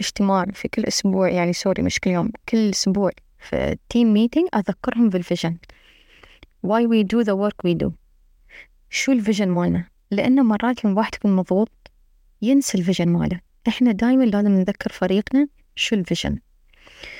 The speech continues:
وآخر شيء بقوله، يعني يمكن آخر نصيحة، إنه مو بآخر نصيحة، إنه، آه، يوم أنت تكون في مجال محل ثقة، إن أنت تعطي، آه، input،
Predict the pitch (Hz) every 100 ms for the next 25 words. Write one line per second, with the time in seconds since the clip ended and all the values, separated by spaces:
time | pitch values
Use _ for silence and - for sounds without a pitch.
0 | - - - 415 - 277 - 262 220 220
1 | 247 262 269 269 233 202 208 214 - 220
2 | - 208 202 - 233 233 - 269 269 -
3 | 214 214 220 220 220 _ _ 240 233 -
4 | - 190 - - - - _ - - -
5 | - - 247 247 269 269 - - 185 185
6 | 180 180 175 175 175 - - _ _ _
7 | _ - 196 277 277 233 - 214 - 226
8 | - 196 190 175 190 180 185 _ _ _
9 | 202 180 214 196 - - 170 - - 190
10 | 185 202 202 - 196 - 180 175 _ _
11 | - - - - _ - 180 185 - 214
12 | - - - -